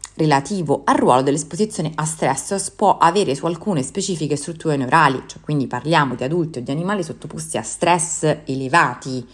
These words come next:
non di "mamma mi mette una mano" invece di "Darmi il ciuccio", per chiarirci. "Sostanzialmente una sciocchezza detta in questo contesto e con questi toni". Altra affermazione: "Inoltre gli effetti a lungo termine si riscontrano nella tendenza all'iperattività e deficit cognitivi".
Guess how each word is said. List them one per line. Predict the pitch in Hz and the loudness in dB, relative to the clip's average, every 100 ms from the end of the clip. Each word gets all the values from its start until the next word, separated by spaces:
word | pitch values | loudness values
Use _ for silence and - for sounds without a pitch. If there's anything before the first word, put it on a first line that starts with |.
| - - _ | -20 -20 _
non | - 175 165 143 131 | 0 2 2 2 0
di | 143 151 - | 0 0 0
"mamma | 147 160 156 | 4 4 4
mi | 139 143 | 2 2
mette | 160 160 156 | 0 0 -2
una | |
mano" | 165 131 131 131 131 | 0 2 2 0 0
invece | 131 131 123 127 | 0 -2 -2 -2
di | |
"Darmi | 131 123 127 131 | 2 2 2 0
il | |
ciuccio", | 131 143 139 - 143 139 | -2 -6 -6 0 0 0
per | 135 - | -4 -10
chiarirci. | 110 113 110 - - - - - - - - | -6 -4 -6 -8 -10 -10 -16 -16 -18 -18 -8
"Sostanzialmente | - 226 233 214 202 196 143 135 | -2 0 2 2 2 2 0 2
una | 131 | 2
sciocchezza | 135 - 214 185 156 - | 2 0 0 0 0 0
detta | 160 160 | 0 0
in | 127 | -2
questo | 147 240 - 147 | 0 0 0 0
contesto | 185 220 98 156 - | 0 0 -2 -2 -4
e | 143 | -4
con | 143 151 | -2 -4
questi | 131 131 - | -2 -4 -2
toni". | 139 147 147 147 147 - _ - - - - - - - - | 4 6 6 4 -2 -6 _ -16 -16 -16 -20 -20 -20 -12 2
Altra | 170 127 - | 2 2 -2
affermazione: | - 220 254 302 - 160 101 - | -2 2 4 4 2 0 0 0
"Inoltre | 262 233 139 - 131 | 4 6 4 0 -2
gli | |
effetti | 139 - 226 165 143 | -4 4 4 4 0
a | |
lungo | 165 208 170 233 | 0 0 2 2
termine | - 123 151 151 151 | 4 4 2 0 0
si | 156 | 0
riscontrano | 156 156 - 214 151 135 | -2 -4 2 2 2 0
nella | 127 143 | 0 0
tendenza | 214 220 131 127 131 | 2 2 2 0 -2
all'iperattività | 170 226 160 143 - 185 226 131 - | 2 2 2 -2 -4 -6 -4 -4 -6
e | 143 | -10
deficit | 135 127 131 139 139 131 | -4 -4 -4 -10 -8 -4
cognitivi". | 135 135 135 135 127 139 139 - | -2 -2 -2 -2 -2 -2 -2 -6